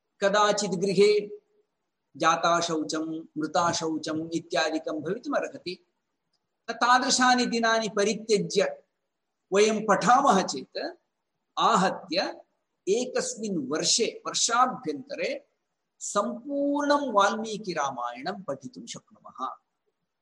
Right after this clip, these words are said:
चतुर्विंशतिसहस्रं श्लोकान् अपि पठितुं शक्नुमः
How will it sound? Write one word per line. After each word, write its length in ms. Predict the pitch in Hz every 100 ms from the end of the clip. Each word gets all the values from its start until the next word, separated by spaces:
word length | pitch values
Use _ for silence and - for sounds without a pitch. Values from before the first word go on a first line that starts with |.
| _ _ _ _ _ _ _ _ _ _ _ _ _ -
चतुर्विंशतिसहस्रं 1600 | 196 202 262 262 277 285 254 262 269 254 247 254 262 - 277 285
श्लोकान् 720 | - 240 240 240 233 240 226
अपि 100 | 226
पठितुं 480 | 185 190 196 208 202
शक्नुमः 720 | - 151 147 135 127 190